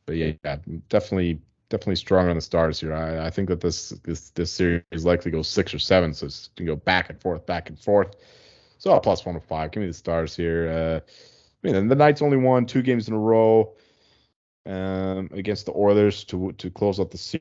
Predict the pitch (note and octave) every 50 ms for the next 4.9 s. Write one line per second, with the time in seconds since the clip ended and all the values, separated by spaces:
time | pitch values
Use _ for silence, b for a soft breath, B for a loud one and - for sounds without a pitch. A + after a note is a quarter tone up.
0 | _ - G3 G2 G2 G2 G2 G2 F#2+ F#2 - - - - - - - - F2+ F2+
1 | F2+ F2 F2 F#2 F#2+ F2+ - - E2+ E2 - - - F#2+ F#2 E2 D#2+ D#2+ D#2 D#2+
2 | E2 E2 E2 E2 E2 - - - F2+ E2+ D#2+ E2 D#2+ D#2 D#2 D#2 D#2 D#2 D2+ D#2+
3 | E2 E2+ - - D#2+ E2+ - F2 E2 D#2+ D#2+ - - F2 F2 E2+ D#2+ D#2+ - -
4 | E2+ E2 D#2+ - D#2+ E2 E2 E2 - F2 E2+ D#2 D2 - - - -